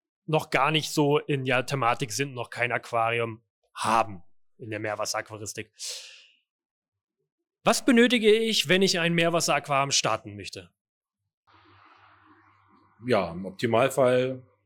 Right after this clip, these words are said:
Speaker 2: ein Aquarium, was dicht ist. <laughs> Äh, ich empfehle den Kunden oft ein etwas größeres Aquarium, gerade am Start, weil das ist ja in der Süßwasseraquaristik genauso.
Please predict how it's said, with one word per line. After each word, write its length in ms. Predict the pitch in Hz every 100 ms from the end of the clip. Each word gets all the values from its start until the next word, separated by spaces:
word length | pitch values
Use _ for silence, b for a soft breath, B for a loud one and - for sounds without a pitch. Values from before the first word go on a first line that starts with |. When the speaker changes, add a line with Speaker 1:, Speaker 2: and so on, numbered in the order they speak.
| _ _ _ _
Speaker 2:
ein 80 | 110
Aquarium, 640 | 95 - 110 120 156 180 180 _ _
was 200 | 135 -
dicht 260 | 147 175 202
ist. 240 | 185 - -
<laughs> 760 | - - 165 196 196 180 165
Äh, 560 | 110 120 117 117 113 113 - _ _ _ _ _ _ _ _ _ _ _ _ _ _ _ _ _ _ _
ich 280 | - 123 120
empfehle 920 | 117 123 139 135 127 123 120 120 - _ -
den 120 | 127
Kunden 480 | - 131 127 - 127
oft 640 | 117 123 - - - - 113
ein 120 | 113
etwas 340 | 117 113 107
größeres 500 | - 131 147 147 139
Aquarium, 720 | 127 - 127 139 147 147 147
gerade 320 | 143 117 123 120
am 200 | 113 113
Start, 520 | - 117 127 - -
weil 800 | 107 107 110 110 107 107 107 107 107
das 160 | 95
ist 100 | 113
ja 60 | 113
in 60 | 104
der 60 |
Süßwasseraquaristik 880 | 101 117 113 110 107 110 113 - 110
genauso. 540 | 104 104 95 113 -